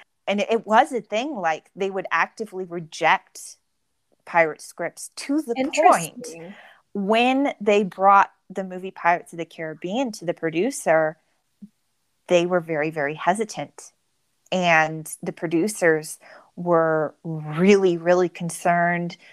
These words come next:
Speaker 1: The director had to keep bringing them to the set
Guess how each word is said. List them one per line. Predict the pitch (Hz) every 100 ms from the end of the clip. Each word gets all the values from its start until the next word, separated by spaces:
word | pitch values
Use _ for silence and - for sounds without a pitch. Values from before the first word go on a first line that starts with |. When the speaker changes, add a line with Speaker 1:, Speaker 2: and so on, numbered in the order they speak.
| _ -
Speaker 1:
The | 180 170 151 151 147 - - _
director | 165 165 151 156 - 180 180 196 - _ _ _
had | - - 165 160 160
to | - 185 160
keep | - 175 160 -
bringing | - 165 175 180
them | 175 165
to | -
the | 147 156
set | - - 214 214